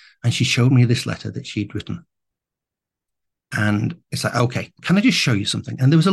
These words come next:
lot of emotion in this letter, okay, that she'd written. And she was gonna deliver it to the neighbour. And I said, "Let me just show you something." I took the letter, put it into chat G P T,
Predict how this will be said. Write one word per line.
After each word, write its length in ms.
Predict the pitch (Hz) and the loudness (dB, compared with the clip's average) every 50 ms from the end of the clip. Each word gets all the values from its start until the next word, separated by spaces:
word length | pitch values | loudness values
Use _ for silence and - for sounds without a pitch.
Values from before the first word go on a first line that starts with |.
| 185 | 4
lot 100 | 185 190 | 4 4
of 80 | 196 180 | 4 2
emotion 380 | 175 135 120 117 113 - 110 104 | 4 2 2 0 -2 -4 -6 -6
in 80 | 101 | -6
this 160 | 101 98 - | -8 -10 -10
letter, 340 | - 104 95 - - 92 - _ _ _ _ _ _ _ _ _ _ _ _ _ | -12 -12 -10 -12 -14 -16 -16 _ _ _ _ _ _ _ _ _ _ _ _ _
okay, 260 | 110 110 110 113 - _ _ _ _ _ _ _ _ _ _ | -4 -4 -4 -6 -8 _ _ _ _ _ _ _ _ _ _
that 100 | - - | -10 -8
she'd 160 | - - - | -6 -4 -4
written. 160 | 98 - 110 107 | -2 0 0 0
And 80 | 101 | 2
she 80 | - 127 | 2 0
was 80 | 127 | 2
gonna 260 | - 139 120 117 123 - - _ - - - - | 4 4 2 2 2 -2 -10 _ -20 -20 -6 -2
deliver 220 | - 113 107 120 | -2 -2 -2 -2
it 100 | - - | -8 -4
to 320 | - 117 107 104 107 - | -2 0 0 0 -2 -4
the 160 | - 123 117 107 | -6 -6 -4 -4
neighbour. 320 | 101 104 107 - 117 - _ _ _ _ _ _ _ _ _ _ _ _ _ | -4 -4 -6 -10 -14 -20 _ _ _ _ _ _ _ _ _ _ _ _ _
And 100 | 165 135 | -2 0
I 20 | |
said, 140 | 127 131 135 | 0 2 2
"Let 140 | 180 226 269 | 4 4 4
me 60 | 262 | 4
just 160 | 262 202 - | 4 4 2
show 180 | - - 127 107 | 2 2 0 0
you 160 | 104 - - | 0 -2 -6
something." 440 | - - - 110 - - - - - _ _ _ _ _ - - _ _ _ | -6 -6 -8 -10 -10 -10 -12 -12 -16 _ _ _ _ _ -20 -20 _ _ _
I 60 | 143 | -4
took 260 | 127 127 - 269 254 170 | -2 0 0 0 0 2
the 80 | 135 | 0
letter, 200 | 127 113 107 110 | 2 2 2 0
put 180 | - - 175 175 | 0 0 -2 0
it 40 | 185 | 0
into 140 | 170 - | -2 -2
chat 240 | - - - 123 - | -4 -4 -4 -4 -4
G 160 | - - 110 | -4 -4 -4
P 160 | 92 - 107 104 | -4 -4 -8 -10
T, 360 | - - 107 98 101 101 | -8 -8 -8 -8 -8 -10